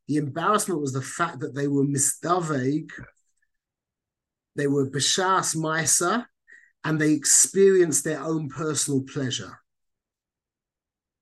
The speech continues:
And that was, that was the embarrassment, the fact that they experienced their own pleasure, meaning that they, that they finally, it was like the makam patish on the fact that they were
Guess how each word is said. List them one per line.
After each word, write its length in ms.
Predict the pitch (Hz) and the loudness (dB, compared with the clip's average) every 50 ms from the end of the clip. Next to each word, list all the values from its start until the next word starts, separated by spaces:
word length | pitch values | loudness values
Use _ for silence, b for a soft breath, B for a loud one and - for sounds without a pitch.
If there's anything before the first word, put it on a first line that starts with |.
| _ _ _ _ _ | _ _ _ _ _
And 180 | 143 147 147 127 127 123 120 131 | -4 -2 -2 -2 -2 -4 -2 2
that 240 | 180 185 175 160 - - | 4 4 4 4 0 -2
was, 460 | 143 147 135 127 120 - - - - - | 0 2 2 2 2 0 -4 -4 -8 -12
that 380 | 127 117 143 180 180 180 - | -10 -2 0 0 0 0 -2
was 160 | 165 156 139 127 | -2 -2 0 2
the 120 | 147 143 | 2 4
embarrassment, 760 | 135 127 120 143 147 143 143 147 139 - - 131 113 101 - | 4 4 2 0 0 -2 0 -2 -2 -2 -2 -4 -6 -6 -8
the 80 | 127 | -10
fact 400 | 127 - - - 190 185 - - | -8 -8 -2 -2 -2 -2 -2 -4
that 160 | 151 151 - 143 | -10 -10 -8 -4
they 140 | 143 139 | -4 -4
experienced 580 | 127 - - - - - 175 175 170 156 131 - | -4 -2 -2 -2 2 6 6 6 6 6 2 0
their 180 | 151 147 135 147 | -2 -2 0 0
own 240 | 156 160 156 147 | 0 0 0 0
pleasure, 600 | - - - 220 226 214 180 156 143 139 143 139 B B B B B _ _ 127 | -2 -2 0 2 2 2 2 0 -2 -4 -4 -6 B B B B B _ _ 4
meaning 380 | 160 180 208 202 185 175 170 | 6 8 8 10 8 8 6
that 200 | 156 160 127 131 | 6 2 2 0
they, 440 | 147 151 147 147 143 143 139 135 139 - _ _ _ _ _ _ _ _ _ _ _ _ _ _ _ _ _ _ - 113 | 0 2 2 2 2 2 0 -2 -4 -6 _ _ _ _ _ _ _ _ _ _ _ _ _ _ _ _ _ _ -8 -6
that 240 | 147 147 - - 117 | -6 -6 -6 -6 -6
they 540 | 139 139 135 139 139 135 135 135 135 131 - - _ _ _ _ _ _ _ _ _ _ _ _ _ _ _ _ | -2 0 0 2 2 4 4 2 2 0 -4 -10 _ _ _ _ _ _ _ _ _ _ _ _ _ _ _ _
finally, 800 | - - - 190 175 180 175 170 165 160 151 151 147 135 135 135 - - _ _ _ _ _ _ _ - | -12 -8 -4 -2 0 2 4 4 6 6 6 6 6 6 4 2 -4 -16 _ _ _ _ _ _ _ -6
it 40 | 170 | -6
was 120 | 160 143 | -4 -4
like 120 | 160 147 139 | -6 -4 -4
the 80 | 147 | -4
makam 460 | 151 - 160 170 - - 165 156 - | -2 -2 -2 -4 -4 -6 -6 -6 -6
patish 400 | 151 - 196 180 - 156 131 151 | -4 -6 -6 -6 -4 -4 -4 0
on 80 | 143 135 | 0 2
the 80 | 131 131 | 0 0
fact 360 | - - - 160 - - - | -2 -4 -6 -6 -8 -8 -10
that 180 | 139 127 117 | -10 -10 -8
they 180 | 131 139 139 139 | -6 -4 -2 0
were 540 | 135 135 135 135 131 127 127 123 - - | 2 2 2 2 2 0 -4 -4 -6 -10